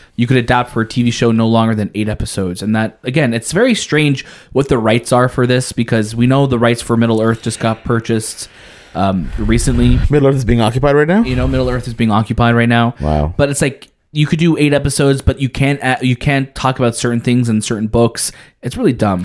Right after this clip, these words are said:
Speaker 1: how it all works.
Speaker 2: It's very, it's, yeah, it's very weird. But, I mean, at the end of the day, as someone who doesn't watch Game of Thrones or House of Dragons, I now finally have a series for myself that takes place mythically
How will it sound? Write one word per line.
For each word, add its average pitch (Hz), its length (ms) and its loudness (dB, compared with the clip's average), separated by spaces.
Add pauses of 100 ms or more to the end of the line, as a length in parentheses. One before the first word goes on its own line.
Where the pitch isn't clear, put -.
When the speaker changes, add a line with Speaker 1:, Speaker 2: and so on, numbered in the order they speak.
(140)
Speaker 1:
how 110 100 0
it 107 60 2
all 98 140 2
works. 92 120 2
Speaker 2:
It's 220 100 2
very, 254 200 2
it's, 147 260 -2
yeah, 160 180 2
it's 135 180 0
very 175 140 4
weird. 131 300 2
But, 147 260 0
I 147 60 2
mean, 151 340 2
at 123 120 -2
the 165 80 0
end 160 100 2
of 120 80 0
the 113 220 4
day, - 80 -12 (840)
as 131 120 -2
someone 180 200 2
who 135 100 4
doesn't 104 480 0
watch 92 280 2
Game 98 200 2
of 92 80 0
Thrones 95 500 2
or 85 100 2
House 107 260 -2
of 98 60 -2
Dragons, 95 600 0 (480)
I 160 160 2
now 135 320 2
finally 123 340 2
have 107 240 2
a 104 80 0
series 98 400 0
for - 120 -2
myself 92 420 0
that 92 200 0
takes - 380 0
place 104 400 0
mythically 92 720 0